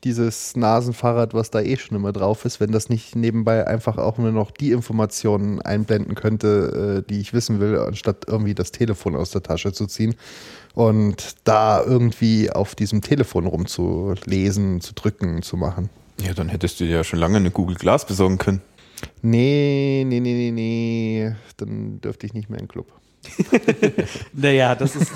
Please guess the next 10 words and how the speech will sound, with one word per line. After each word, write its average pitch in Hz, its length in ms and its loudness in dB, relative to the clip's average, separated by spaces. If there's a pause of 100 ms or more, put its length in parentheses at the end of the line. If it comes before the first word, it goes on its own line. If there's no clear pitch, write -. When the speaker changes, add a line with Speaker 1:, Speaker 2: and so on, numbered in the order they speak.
Speaker 3:
ah, 135 120 0 (360)
das 151 160 2
sind 156 140 0
Einzelmeinungen. 123 720 -2 (420)
Da 135 140 2
haben 143 100 2
wir 135 100 2
noch 131 140 -2 (120)
keine, 131 420 2
äh, 131 520 0